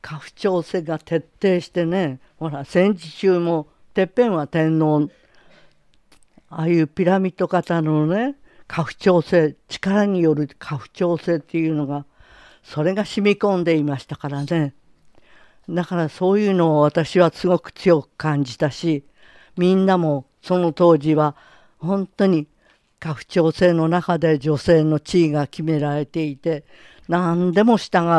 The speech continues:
う。私で言えば、父や母たちに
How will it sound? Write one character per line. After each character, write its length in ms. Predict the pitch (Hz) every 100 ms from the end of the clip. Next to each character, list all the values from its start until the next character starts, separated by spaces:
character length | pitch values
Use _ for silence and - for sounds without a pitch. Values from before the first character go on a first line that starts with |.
| 156
う。 120 | 156 - _ _ _ _ _ -
私 440 | 156 151 165 -
で 160 | 165 165
言 220 | 170 170
え 60 | 156
ば、 240 | 147 139 - _ _ _ -
父 360 | - - 185
や 200 | 170 143 - -
母 420 | - - 185 185
た 180 | 165 143
ち 180 | - 143
に 300 | 151 151 151